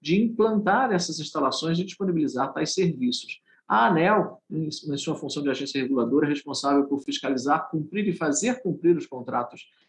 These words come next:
de concessão, deve, por sua vez, também fazer com que se obtenha a disponibilidade efetiva e a prestação dos serviços de transmissão em questão. No caso, há um incontroverso default da transmissão,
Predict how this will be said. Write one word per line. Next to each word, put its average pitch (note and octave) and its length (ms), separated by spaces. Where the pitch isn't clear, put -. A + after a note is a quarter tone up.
de D#3+ 260
concessão, C#3+ 960
deve, F3 240
por D3+ 160
sua C3+ 180
vez, A#2 220
também F3 400
fazer F3 380
com G3 160
que F#3+ 180
se - 120
obtenha G#3 560
a F3+ 80
disponibilidade D3+ 720
efetiva G3+ 440
e - 20
a C#4 60
prestação E3+ 520
dos D#3 140
serviços C#3+ 420
de - 120
transmissão C#3 580
em E3+ 240
questão. D3 640
No A3+ 100
caso, A3 320
há G3+ 80
um G#3 120
incontroverso F3 720
default D#3 340
da D#3 100
transmissão, D#3+ 560